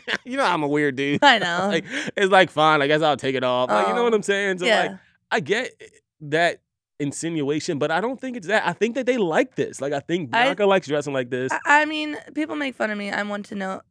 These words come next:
Speaker 2: post, uh, uh, photos that are revealing.
Speaker 1: You get a little cheeky sometimes.
Speaker 2: And I like it.
Speaker 1: Follow Melanie Miller on Instagram.
Speaker 2: Ooh,
Speaker 1: You
Speaker 2: I
Speaker 1: see
Speaker 2: enjoy
Speaker 1: that?
Speaker 2: it. It's fun.
Speaker 1: <laughs>
Speaker 2: Like, who cares?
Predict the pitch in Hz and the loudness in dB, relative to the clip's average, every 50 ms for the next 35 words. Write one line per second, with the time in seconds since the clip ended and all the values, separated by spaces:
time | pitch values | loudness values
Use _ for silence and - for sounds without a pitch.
0 | _ - - 196 185 185 175 - - - - - - - - - - - - 226 | _ -4 -2 -2 -2 -2 -4 -10 -14 -8 -4 -2 -2 -2 -2 -4 -6 -8 -10 -8
1 | - - 214 202 196 190 190 190 190 196 - - - 196 196 - - 196 190 190 | -4 -2 0 0 2 2 0 -2 -4 -8 -8 -4 -2 -2 -2 0 0 0 0 0
2 | 190 196 185 190 190 190 180 185 180 180 - 214 190 403 392 - 262 240 202 190 | 0 -2 -4 -4 -4 -4 -4 -4 -6 -8 -8 -8 -2 2 4 4 4 4 4 2
3 | - - 196 170 180 - 180 160 - 165 160 156 - - 285 302 330 349 339 320 | 2 -2 -4 -6 -6 -8 -8 -6 -6 -6 -4 -2 0 2 4 4 4 4 4 4
4 | 330 359 - - - - - - - _ - 208 202 214 202 190 175 180 180 175 | 2 2 2 0 0 0 0 -2 -4 _ 2 4 4 4 4 2 2 0 -2 -2
5 | 170 165 160 156 160 156 156 156 156 147 147 143 - - 139 139 143 143 - 508 | -2 -2 -2 -2 -2 -2 -2 -2 -4 -4 -4 -6 -8 -10 -10 -8 -4 0 0 0
6 | 539 - _ - - - 247 240 226 220 214 - - 226 254 277 302 339 330 302 | 0 -2 _ 2 4 4 4 2 0 -2 -2 0 4 6 6 6 6 4 2 0
7 | 285 277 285 311 - - 247 214 208 220 311 - - - 311 339 311 247 214 196 | 0 0 2 4 4 4 4 4 2 2 0 -2 0 2 4 4 4 4 4 2
8 | 123 - - - - - 240 247 254 247 311 311 302 311 294 311 330 311 262 202 | 0 -4 -8 -10 -4 0 0 0 2 0 -2 -2 0 0 2 2 2 2 2 0
9 | 208 - | -2 -6